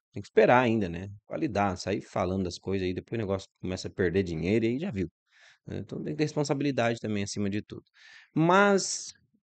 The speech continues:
tudo que eu passei pra vocês, pessoal, espero que vocês assistam esse vídeo duas, três vezes, que ele fixem na mente de vocês, né? Parem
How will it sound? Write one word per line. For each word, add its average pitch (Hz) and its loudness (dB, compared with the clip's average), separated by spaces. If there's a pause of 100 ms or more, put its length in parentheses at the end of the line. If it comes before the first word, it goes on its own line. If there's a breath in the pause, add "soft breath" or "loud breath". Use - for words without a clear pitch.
(440)
tudo 196 4
que - 0
eu 170 6
passei 156 2
pra 139 -2
vocês, 127 0
pessoal, 98 -6
espero 123 0
que 127 -12
vocês 120 0
assistam 117 -2
esse 107 -4
vídeo 98 -4
duas, 101 0
três 95 -2
vezes, 98 -2 (540 soft breath)
que - -4
ele 110 -2
fixem 156 0
na 120 0
mente 110 -2
de 104 -2
vocês, 92 -6
né? 92 -6 (260)
Parem 151 -2